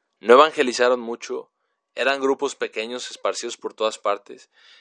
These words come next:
Entonces Cristo les dijo, verso dos, "Porque no he encontrado sus obras completas delante de Dios". Dice, "No borraré su nombre del libro de la vida, sino les daré vestiduras blancas y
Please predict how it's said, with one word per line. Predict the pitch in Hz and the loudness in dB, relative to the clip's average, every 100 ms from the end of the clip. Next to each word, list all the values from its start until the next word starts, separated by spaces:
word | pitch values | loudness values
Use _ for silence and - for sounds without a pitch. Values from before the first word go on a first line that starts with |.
| _ - | _ -8
Entonces | 110 123 139 139 | 6 8 8 2
Cristo | 151 151 - | 2 2 4
les | 151 135 | 4 2
dijo, | 156 143 | 0 2
verso | 135 135 | 2 2
dos, | 139 170 - | 2 2 -4
"Porque | - 110 120 | -14 -8 -4
no | 117 147 | -2 -2
he | |
encontrado | 180 185 165 143 160 | -2 -6 0 2 2
sus | 156 135 143 | 0 -6 0
obras | 151 156 | 0 0
completas | - 113 139 190 - 120 | -4 -10 -6 -6 -6 -4
delante | 110 98 95 80 | -4 -6 -8 -12
de | 82 | -12
Dios". | - - - _ _ _ _ _ _ _ _ _ _ _ _ _ _ _ _ _ _ _ _ _ _ _ _ _ _ _ _ - | -14 -20 -20 _ _ _ _ _ _ _ _ _ _ _ _ _ _ _ _ _ _ _ _ _ _ _ _ _ _ _ _ 2
Dice, | 113 - 110 | 6 6 8
"No | 113 | 10
borraré | 131 151 147 123 127 139 - _ _ | 12 10 10 10 8 8 2 _ _
su | - - | -2 4
nombre | 107 113 127 | 6 6 6
del | 123 | 6
libro | 107 117 120 | 4 2 4
de | 110 | 6
la | 101 | 4
vida, | 104 110 110 - _ _ _ | 4 2 2 -2 _ _ _
sino | - 101 101 | -18 -8 -6
les | 101 95 | -4 0
daré | 98 101 | 0 -2
vestiduras | 123 - - 113 120 117 | -6 -10 -6 4 4 4
blancas | 120 131 123 135 - | 0 0 -2 -4 -6
y | - 131 156 - | -6 -4 -4 -8